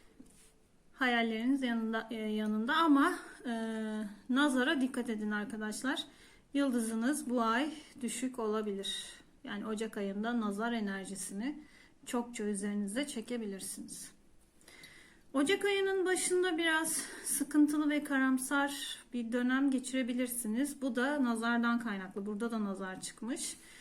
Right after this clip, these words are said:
Ee, birazı nazardan, birazı yaşadığınız, e, bir karışıklık yaşıyorsunuz. Bir karar verme sürecindesiniz galiba. Bu karar verme sürecinde kafanız epey bir karışmış.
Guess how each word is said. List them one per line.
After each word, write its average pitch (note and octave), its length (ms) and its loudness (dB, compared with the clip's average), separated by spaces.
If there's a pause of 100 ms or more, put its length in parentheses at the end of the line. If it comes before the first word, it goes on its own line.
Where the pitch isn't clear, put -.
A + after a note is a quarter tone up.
(260)
Ee, G#3 220 -4
birazı D4+ 360 4
nazardan, C#4+ 760 4
birazı C#4+ 320 0
yaşadığınız, C4+ 1000 2
e, A#3 140 -6 (1900)
bir B3 340 -2
karışıklık C4 720 0
yaşıyorsunuz. G3+ 760 -2
Bir A#3+ 100 -2
karar C#4 400 6
verme B3+ 300 6
sürecindesiniz G3+ 1080 -2
galiba. G3+ 560 -4 (520)
Bu E4 200 4
karar D4+ 440 6
verme A#3+ 420 6
sürecinde A3+ 1000 0
kafanız D4 560 4
epey C#4 440 0
bir D4 120 -2
karışmış. - 1080 -4